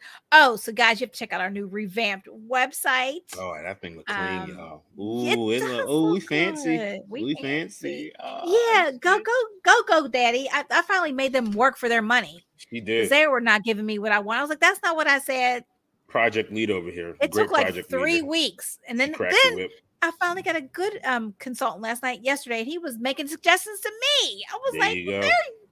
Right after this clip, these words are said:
Speaker 1: there you go. There you go,
Speaker 2: GoDaddy almost
Speaker 1: GoDaddy."
Speaker 2: lost some business. They almost
Speaker 1: Right,
Speaker 2: lost
Speaker 1: 'cause
Speaker 2: some
Speaker 1: I was
Speaker 2: business.
Speaker 1: like, "What? We're paying all this money? No, this is unacceptable."
Speaker 2: Do something.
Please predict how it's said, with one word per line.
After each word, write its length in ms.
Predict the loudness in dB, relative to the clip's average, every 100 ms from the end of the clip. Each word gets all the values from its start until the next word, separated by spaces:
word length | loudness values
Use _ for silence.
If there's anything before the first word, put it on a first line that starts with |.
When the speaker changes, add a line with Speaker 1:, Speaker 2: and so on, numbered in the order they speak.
| _ _ _ _ -6
Speaker 1:
there 320 | -4 -2 -2
you 60 | -2
go. 480 | -8 -6 -2 -4 -4 -6
There 100 | -4 -2
you 60 | 2
go, 60 |
Speaker 2:
GoDaddy 200 | 4 6
almost 220 | 6 2 2
Speaker 1:
GoDaddy." 120 | 2
Speaker 2:
lost 200 | 2 2
some 180 | 0 6
business. 400 | 6 6 -4 -6
They 160 | -6
almost 280 | -2 -2 2 6
Speaker 1:
Right, 160 | 8 6
Speaker 2:
lost 140 | 2
Speaker 1:
'cause 80 | -2
Speaker 2:
some 60 | 0
Speaker 1:
I 40 |
was 100 | 0
Speaker 2:
business. 200 | 0 -2
Speaker 1:
like, 220 | -2 -2
"What? 440 | -6 -8 -6 -4 -6 -6
We're 280 | -8 -4 -6
paying 120 | -2
all 180 | -4 -4
this 180 | -6 -6
money? 360 | -8 -8 -14 -6
No, 460 | 2 2 2 0 -2
this 220 | -8 -10
is 100 | -12
unacceptable." 560 | -12 -10 -10 -10 -8
Speaker 2:
Do 180 | 0 0
something. 540 | -2 -6 -4 -4 -6